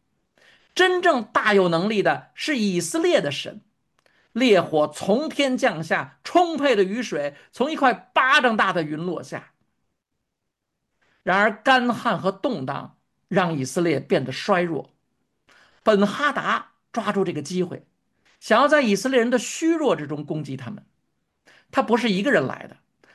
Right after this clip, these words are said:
他联合了三十二个王一起来威胁以色列。有多少人知道，仇敌喜欢成群结队？如果你认同了他们中的一个，他会带着一大群同伙来欺负你。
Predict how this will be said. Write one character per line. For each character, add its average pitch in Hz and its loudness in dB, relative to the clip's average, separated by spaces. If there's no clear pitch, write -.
他 311 4
联 294 4
合 254 -2
了 262 4
三 311 0
十 - -6
二 339 0
个 - -12
王 - -14
一 302 -4
起 135 -16
来 165 -2
威 185 0
胁 151 -8
以 147 -10
色 - -16
列。 98 -16
有 180 4
多 269 6
少 214 0
人 123 -4
知 131 -10
道， - -14
仇 311 2
敌 254 -4
喜 - -2
欢 190 2
成 226 -2
群 254 -2
结 170 -4
队？ - -8
如 285 0
果 359 4
你 285 2
认 277 4
同 196 2
了 277 4
他 285 -2
们 285 0
中 302 -2
的 247 -2
一 180 -4
个， 277 -8
他 285 -2
会 330 -4
带 311 2
着 208 2
一 262 -6
大 233 -2
群 240 -2
同 311 -4
伙 160 -2
来 156 -6
欺 165 -6
负 160 -8
你。 - -16